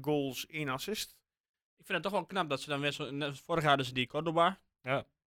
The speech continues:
Speaker 2: nu
Speaker 1: Ja.
Speaker 2: hebben ze deze weer, die ook, eh,
Speaker 1: Ja.
Speaker 2: nou, vijf en twaalf is niet slecht. Dat is meer dan welke Twente spelen,
Speaker 1: Nou,
Speaker 2: spelen dan nog.
Speaker 1: Adekanje, elf gespeeld, drie, eh, doelpunten, drie assists.
Speaker 2: Ja, daar
Speaker 3: Maar
Speaker 2: ben ik
Speaker 3: dat
Speaker 2: niet zo fan van.
Speaker 3: ook wel de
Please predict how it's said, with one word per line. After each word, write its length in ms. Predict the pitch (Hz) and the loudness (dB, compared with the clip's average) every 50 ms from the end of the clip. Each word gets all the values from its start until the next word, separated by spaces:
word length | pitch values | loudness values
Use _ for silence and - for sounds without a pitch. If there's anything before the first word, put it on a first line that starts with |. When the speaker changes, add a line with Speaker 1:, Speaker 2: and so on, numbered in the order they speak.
| _ _ _ _ | _ _ _ _
Speaker 2:
nu 100 | - 135 | -8 -4
Speaker 1:
Ja. 40 | 147 | -2
Speaker 2:
hebben 160 | 143 135 127 127 | -2 -2 0 -2
ze 80 | 135 127 | 0 2
deze 280 | 135 147 160 156 165 | 2 2 2 2 0
weer, 200 | 160 165 165 165 | 0 0 2 2
die 160 | 156 143 143 | 2 0 0
ook, 160 | 160 160 _ - | 0 -2 _ -2
eh, 60 | 175 | 0
Speaker 1:
Ja. 260 | 156 156 156 156 156 | 2 4 4 4 4
Speaker 2:
nou, 260 | 160 175 165 120 117 - | 6 6 4 4 2 0
vijf 260 | - 143 131 127 135 | 0 0 2 2 0
en 80 | 123 | -2
twaalf 260 | - - 147 139 131 123 | -2 2 4 4 4 4
is 80 | 113 | 0
niet 120 | 123 127 - | -6 -6 -4
slecht. 220 | - 131 151 - | -2 -2 -2 -2
Dat 100 | 127 113 | -2 -4
is 60 | 120 | 0
meer 160 | 123 127 139 | 2 2 2
dan 120 | 131 123 120 | 2 2 2
welke 200 | 123 120 - - | 0 0 -2 -4
Twente 220 | - 139 151 156 | -8 -8 -8 -8
spelen, 240 | - - - 160 156 165 - - | -8 -6 -4 -2 0 0 -2 -2
Speaker 1:
Nou, 60 | 151 | -4
Speaker 2:
spelen 300 | - 160 151 165 160 160 | -2 0 2 2 2 2
dan 100 | 160 156 | 2 2
nog. 220 | 160 196 - - _ | 2 0 -2 -4 _
Speaker 1:
Adekanje, 560 | - 151 156 151 - - 165 175 185 185 185 | -6 -2 0 0 0 0 0 0 0 -2 -2
elf 320 | 160 147 156 156 160 156 - | -2 -2 -2 0 0 -2 -2
gespeeld, 500 | - 143 - - 160 156 151 147 135 - | -4 -8 -8 -4 0 0 0 0 0 -4
drie, 460 | 151 135 135 139 160 165 160 - - _ | -8 -6 -2 -2 -2 -2 -4 -6 -12 _
eh, 320 | - 151 143 139 135 131 135 135 135 | -4 -2 0 2 4 2 2 2 2
doelpunten, 560 | 151 165 156 147 147 135 - - 131 127 120 | 0 0 0 0 -2 -4 -2 -4 -6 -6 -6
drie 280 | - 143 - - - | -8 -8 -6 -4 -4
assists. 460 | 139 127 - - 208 285 - - - - | -2 -2 -2 -2 -4 -4 -6 -8 -8 -6
Speaker 2:
Ja, 60 | 113 | -4
daar 100 | 107 107 | -2 0
Speaker 3:
Maar 80 | 110 | 0
Speaker 2:
ben 100 | 113 127 | 0 0
ik 60 | 120 123 | 0 0
Speaker 3:
dat 100 | 120 117 | -2 -4
Speaker 2:
niet 100 | 113 - | -4 -6
zo 60 | 117 | -6
fan 100 | 110 - | -6 -6
van. 200 | - 107 107 - - | -8 -14 -14 -12 -10
Speaker 3:
ook 140 | 135 127 | -6 0
wel 160 | 120 143 160 | 2 2 2
de 60 | 151 | 2